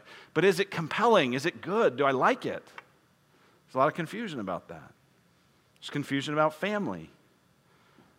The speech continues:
What is a family? What is a marriage? What's a healthy marriage? What's a healthy family? Is it even possible?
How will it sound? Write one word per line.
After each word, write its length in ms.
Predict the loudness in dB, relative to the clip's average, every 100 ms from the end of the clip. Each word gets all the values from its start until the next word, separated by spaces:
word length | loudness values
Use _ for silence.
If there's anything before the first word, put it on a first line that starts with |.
| _ _ _
What 120 | -2 -2
is 100 | -2
a 60 |
family? 560 | -4 -6 -8 -10 -12 -18 _ _ _ _ _ _ _ _ _
What 140 | -4 -2
is 120 | -2
a 60 |
marriage? 560 | -6 -6 -8 -8 -10 -16 -20 _ _ _ _ _ _ _ _ _ _ _ _
What's 160 | -10 -4
a 60 | -2
healthy 420 | 0 -2 -4 -4
marriage? 380 | -2 -4 -6 -6
What's 160 | -6
a 40 | -4
healthy 420 | -2 -4 -2 -6
family? 540 | -4 -6 -6 -8 -12 -18 -20 0
Is 180 | 0 2
it 100 | 0
even 240 | 0 -2
possible? 680 | -4 -2 -2 -2 -6 -8 -12